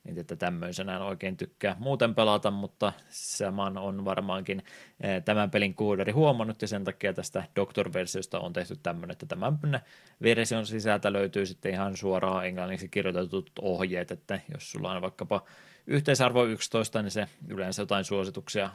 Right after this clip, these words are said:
antaa, että kannattaa vielä, vielä se kolmas kortti sieltä paljastaa tai muita tämmöisiä vinkkejä sitten tämän parista sitten löytää, niin onko tämä ollut uhkapelaamissimulaattori, mikä on päässyt meidän vanhemmilta menemään, o-, ohitse?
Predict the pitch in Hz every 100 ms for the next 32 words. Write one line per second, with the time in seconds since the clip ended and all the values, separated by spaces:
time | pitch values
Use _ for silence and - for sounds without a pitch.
0 | - 90 90 87 92 - - - - 165
1 | 160 117 113 - - - - 113 117 117
2 | 101 101 - 104 - 107 104 98 - 95
3 | 95 92 - 95 - 95 90 92 87 -
4 | 92 92 101 101 - - - - 78 87
5 | 104 90 - 101 95 98 95 92 92 90
6 | 80 95 92 90 95 87 - 90 87 87
7 | 87 82 90 90 95 - - - - 92
8 | 98 113 113 110 110 107 - - 123 -
9 | 113 - 101 95 101 - 110 98 92 87
10 | - 98 95 90 90 90 90 90 92 -
11 | - 92 87 87 92 87 90 90 90 90
12 | 92 90 90 87 - - _ - 87 -
13 | 107 92 82 - 92